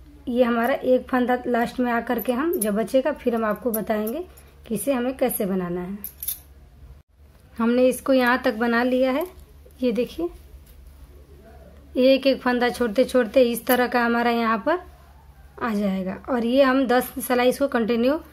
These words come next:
बुनाई करना है। देखिए, हम count भी कर लेते हैं, एक, दो, तीन, चार, पाँच, छः, सात, आठ, नौ, दस।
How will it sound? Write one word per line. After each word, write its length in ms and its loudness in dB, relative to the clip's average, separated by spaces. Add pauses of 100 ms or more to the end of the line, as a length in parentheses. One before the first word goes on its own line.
(340)
बुनाई 340 2
करना 260 0
है। 180 0
देखिए, 320 0
हम 200 -2
count 280 -2
भी 120 -4
कर 160 0
लेते 320 -2
हैं, 160 -4 (480)
एक, 500 2
दो, 400 0 (240)
तीन, 500 0
चार, 440 -2 (180)
पाँच, 480 -2
छः, 420 -4
सात, 640 -6
आठ, 400 -6
नौ, 340 -4
दस। 440 -4